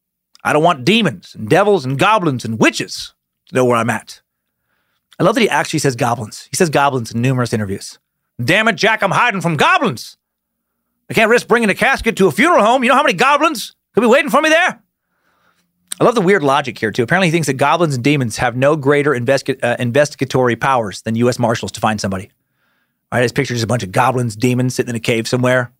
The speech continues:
wherever goblins hang out, looking for this dude. "Maybe we could trace his calls. Have you, have you haunted the phone company yet, demon? Have you tried scaring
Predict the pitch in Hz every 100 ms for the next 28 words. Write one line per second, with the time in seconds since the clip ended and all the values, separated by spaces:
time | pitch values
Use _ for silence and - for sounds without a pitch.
0 | - 117 110 120 117 123 127 127 127 123
1 | - _ _ 117 123 131 - 127 120 110
2 | _ _ - 147 135 135 139 120 160 131
3 | 123 - 180 165 147 98 - - - _
4 | _ _ _ _ _ - 98 101 - 147
5 | 135 175 180 156 143 - 180 185 151 175
6 | 180 180 180 175 170 180 175 202 165 -
7 | _ _ _ _ _ _ 107 127 156 131
8 | - 147 147 160 131